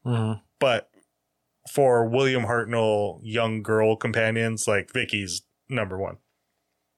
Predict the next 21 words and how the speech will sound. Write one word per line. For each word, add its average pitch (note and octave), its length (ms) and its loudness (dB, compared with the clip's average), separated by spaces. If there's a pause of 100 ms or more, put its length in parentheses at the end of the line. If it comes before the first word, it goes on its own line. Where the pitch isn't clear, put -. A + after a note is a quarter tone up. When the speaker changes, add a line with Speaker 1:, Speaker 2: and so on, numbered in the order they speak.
(320)
Speaker 1:
Yeah. D3+ 200 0 (760)
Speaker 2:
Alex. - 520 0 (280)
Speaker 1:
Yeah. B2 200 -2 (160)
Speaker 2:
We D3+ 300 2
need D3+ 500 -2 (320)
to - 120 -4
now B2 200 0
discuss A#2 400 -2
what B2+ 100 -2
we're A#2+ 80 -4
gonna A#2 140 -4
do A2+ 100 -4
for A2+ 160 -6
next D#3+ 300 0
time. G#2 460 0 (680)
We A#2+ 200 -2
Speaker 1:
Okay. A#2 340 0
Speaker 2:
have G#2+ 280 -2
Ben B2 220 0
and E3 140 -2
Polly. G2+ 440 0